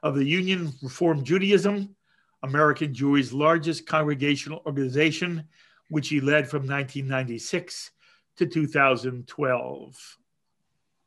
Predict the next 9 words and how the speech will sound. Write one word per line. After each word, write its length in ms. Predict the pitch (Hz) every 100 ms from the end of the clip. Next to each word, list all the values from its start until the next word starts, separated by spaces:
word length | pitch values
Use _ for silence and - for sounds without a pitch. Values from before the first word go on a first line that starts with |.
| _ _ - - _ _
Betty 400 | 131 151 147 160
Ehrenberg 680 | 196 208 180 139 123 120 123 - _ -
is 140 | 151
a 80 | 139
veteran 420 | 131 156 151 147
in 240 | 143 151 131
Jewish 320 | 131 143 131
organizational 720 | - 139 135 131 135 - 139
life, 460 | 123 143 214 214 -